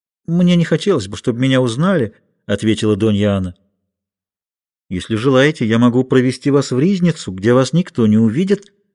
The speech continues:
а сами вы сможете всё свободно разглядеть. Невеста необыкновенно хороша собой и одета с изысканным вкусом. Согласны?»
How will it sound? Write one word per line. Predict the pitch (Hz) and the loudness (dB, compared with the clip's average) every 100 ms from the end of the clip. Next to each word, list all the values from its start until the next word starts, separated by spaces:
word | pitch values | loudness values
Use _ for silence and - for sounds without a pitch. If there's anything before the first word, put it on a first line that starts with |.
| _ _ _ | _ _ _
а | 127 139 | 0 0
сами | - 208 208 202 | 2 4 4 4
вы | 202 | 2
сможете | - 202 190 175 | 2 2 0 -6
всё | - 185 | 0 0
свободно | 170 170 160 147 | 4 2 2 0
разглядеть. | 139 127 123 107 104 _ _ _ _ _ _ _ _ _ - | -2 -2 -4 -4 -8 _ _ _ _ _ _ _ _ _ -4
Невеста | 151 160 151 - 135 | 0 4 2 2 0
необыкновенно | 175 165 165 165 143 127 117 | 0 0 -2 -2 0 0 0
хороша | 127 123 - 107 | 0 0 -2 -4
собой | 127 127 180 170 _ _ _ _ _ | -4 -4 -6 -8 _ _ _ _ _
и | 135 135 | 2 4
одета | 117 95 127 151 | 4 0 -2 -4
с | - | -4
изысканным | 147 147 - 147 | -4 -4 -4 -4
вкусом. | 131 - 131 135 123 _ _ | -2 -4 -2 -2 -6 _ _
Согласны?» | - 185 247 - - | 0 2 0 0 -8